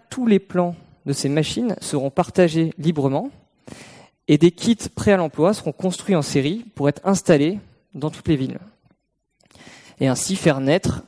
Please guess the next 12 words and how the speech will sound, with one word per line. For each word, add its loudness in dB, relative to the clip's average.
un 2
réseau 2
mondial 2
de -6
micro-entreprises -2
du -8
recyclage -2
pour -2
créer 4
des 4
emplois 0
localement -2